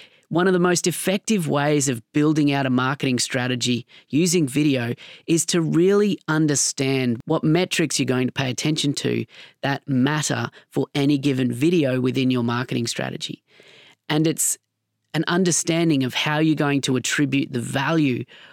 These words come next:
of that video to the growth of your business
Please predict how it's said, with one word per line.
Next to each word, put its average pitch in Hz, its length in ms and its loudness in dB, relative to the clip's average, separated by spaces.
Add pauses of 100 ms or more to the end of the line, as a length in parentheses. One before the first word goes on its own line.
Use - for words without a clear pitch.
(180)
of 151 280 0
that 139 180 -2
video 135 500 0 (340)
to 160 420 4
the 131 100 -2
growth 120 400 0
of 131 140 -4
your 120 100 0
business 156 560 0